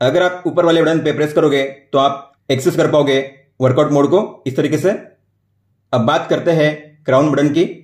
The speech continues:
तो होम पेज पे होते हुए अगर आप इस पे प्रेस करोगे तो आप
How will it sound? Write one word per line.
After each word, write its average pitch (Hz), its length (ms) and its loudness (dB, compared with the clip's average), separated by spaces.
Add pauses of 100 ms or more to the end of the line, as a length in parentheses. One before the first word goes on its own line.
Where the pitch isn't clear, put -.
(120)
तो 147 60 -4
होम 156 200 0
पेज 190 180 0
पे 190 80 2
होते 156 220 2
हुए 170 120 4
अगर 160 180 0
आप 147 80 -2
इस 151 100 -10
पे 151 180 0
प्रेस 151 220 -2
करोगे 143 320 2 (580)
तो 139 60 0
आप - 380 -4